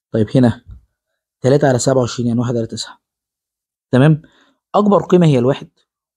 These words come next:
القيمة اللي بعدها ربع، القيمة اللي بعدها تسعة. يعني أكبر قيمة هي قيمة زد. يبقى الرو زد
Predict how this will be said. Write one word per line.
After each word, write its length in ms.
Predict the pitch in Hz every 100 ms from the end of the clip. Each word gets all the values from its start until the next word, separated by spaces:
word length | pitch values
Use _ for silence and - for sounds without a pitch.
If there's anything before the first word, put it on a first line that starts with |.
| _
القيمة 240 | - 147
اللي 100 | 127
بعدها 280 | 117 117 127
ربع، 220 | 135 151 - _
القيمة 200 | - 135
اللي 120 | 120
بعدها 220 | 117 117
تسعة. 360 | 113 113 - 113 _ _ _ _ _ _ _
يعني 260 | 120 117 117
أكبر 300 | 160 170 151
قيمة 600 | 135 _ 175 180 196 214 - -
هي 60 |
قيمة 320 | 127 - 147 120
زد. 340 | 120 107 _ _ _ _ _ _ _
يبقى 240 | 120 117 123
الرو 180 | 135
زد 340 | 127 113 -